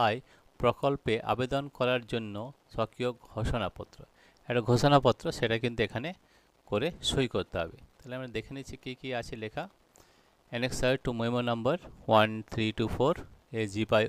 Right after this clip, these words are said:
O by M nine M N A B twenty-two by two thousand nineteen, dated twenty-four twelve two thousand twenty। এখানে কী আছে? আমি ড্যাশ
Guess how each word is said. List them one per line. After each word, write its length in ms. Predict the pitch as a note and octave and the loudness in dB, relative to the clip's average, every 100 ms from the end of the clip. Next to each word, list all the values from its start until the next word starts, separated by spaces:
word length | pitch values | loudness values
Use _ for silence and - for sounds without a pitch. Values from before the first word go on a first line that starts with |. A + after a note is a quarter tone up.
| - A#2 | 4 2
O 20 | E3 - _ G#2+ | 2 -4 _ 0
by 120 | G#2 G#2+ G#2 G#2+ | 0 0 -2 -4
M 40 | C3+ D3+ _ - | -6 -14 _ -8
nine 220 | G#2+ G#2 A2 D3 | -6 -4 -4 -6
M 40 | F#3 _ _ _ _ _ _ | -8 _ _ _ _ _ _
N 120 | A2 G2+ | -6 -4
A 20 | G#2+ | -4
B 20 | C#3+ - | -4 -6
twenty-two 440 | G#2 G2+ G2+ C3+ D3+ | -6 -6 -4 -6 -4
by 100 | A2+ G#2 | -8 -8
two 80 | A2 | -6
thousand 220 | A2 A2+ G#2+ | -6 -4 -6
nineteen, 280 | A#2 C#3 A#2+ | -6 -10 -8
dated 260 | G#2 - B2 | -8 -8 -8
twenty-four 360 | - G#2 A2 A2+ - | -10 -10 -6 -6 -6
twelve 180 | B2 C3 | -10 -10
two 80 | - | -12
thousand 180 | G#2+ G2+ | -12 -10
twenty। 300 | F#2+ F2+ - - _ _ _ _ | -10 -10 -16 -20 _ _ _ _
এখানে 200 | - C3 C3+ | -12 -10 -8
কী 80 | E3 D3+ | 0 0
আছে? 160 | - D3 - - - - A#2 | 0 -4 -8 -20 -14 0 0
আমি 180 | A#2 E3 - - - - G#2+ | 2 -4 -10 -20 -20 -12 2
ড্যাশ 240 | A2 B2 | 2 2